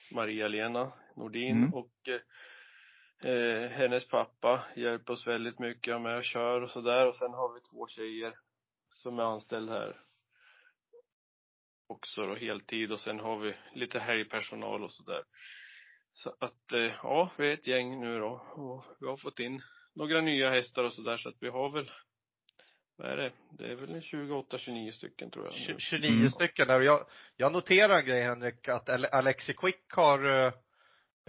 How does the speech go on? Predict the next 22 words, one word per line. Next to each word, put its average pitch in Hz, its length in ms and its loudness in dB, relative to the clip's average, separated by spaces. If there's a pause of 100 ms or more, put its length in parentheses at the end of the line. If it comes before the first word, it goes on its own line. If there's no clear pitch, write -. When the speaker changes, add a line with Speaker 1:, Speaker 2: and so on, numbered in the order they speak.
Speaker 3:
eh, 113 120 2
kommit 120 340 0
till 123 160 6
ganska 117 300 2
nyligen, 123 680 0
va? 104 260 -8 (760)
Stämmer 160 320 2
det? 170 60 8
Speaker 1:
Ja. 185 240 6 (500)
Speaker 3:
Eller 151 200 4
hur? 101 180 -2
Speaker 1:
Det 135 60 -14
stämmer 127 360 2
bra. 117 300 4
Hon 127 180 0
har 127 80 2
Speaker 3:
Ja. 131 180 6
Speaker 1:
varit 139 140 4
här 139 160 6
några 117 280 -2
veckor 113 360 -6
nu. 110 240 -4